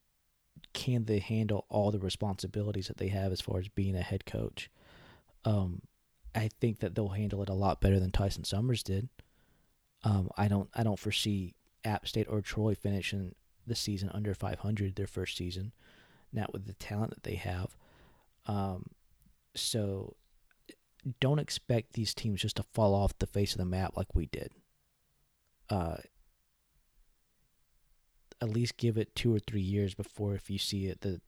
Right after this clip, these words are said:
the unraveling begin. Uh, I think,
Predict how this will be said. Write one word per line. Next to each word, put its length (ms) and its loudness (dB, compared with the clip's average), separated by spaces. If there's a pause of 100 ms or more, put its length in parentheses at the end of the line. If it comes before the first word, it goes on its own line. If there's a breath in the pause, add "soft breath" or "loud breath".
(140)
the 160 -2
unraveling 600 -2
begin. 420 -4 (960 loud breath)
Uh, 320 -2 (180)
I 120 -4
think, 440 -6